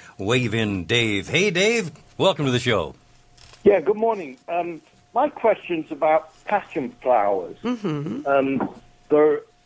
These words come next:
Speaker 2: an annual here, I believe,
Speaker 3: Mm-hmm.
Speaker 2: and in Europe they're a perennial. I've got one that's four years old. I keep bringing it in in the, uh, winter and putting it out in the summer. Is there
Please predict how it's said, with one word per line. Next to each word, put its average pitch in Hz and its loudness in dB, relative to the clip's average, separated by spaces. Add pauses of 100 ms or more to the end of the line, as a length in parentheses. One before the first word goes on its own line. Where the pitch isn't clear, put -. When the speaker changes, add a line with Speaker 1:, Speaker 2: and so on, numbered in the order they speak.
(140)
Speaker 2:
an 143 -6 (160)
annual 202 2
here, 165 2
I 110 2
believe, 104 0
Speaker 3:
Mm-hmm. 175 2 (460)
Speaker 2:
and 120 2
in 117 2
Europe 120 4
they're 104 -2 (140)
a 107 0
perennial. 110 -2 (420)
I've 214 2 (360)
got 160 0
one 151 0
that's 143 -8 (140)
four 165 2
years 143 2
old. 110 2
I 101 -8
keep 151 -8
bringing 131 2
it 117 -2
in 117 0
in 110 0
the, 107 0
uh, 101 4 (800)
winter 135 0
and 104 -2
putting 113 0
it 104 -6
out 117 2
in 107 -6
the 98 -4 (100)
summer. 104 -2 (320)
Is 214 2
there 262 2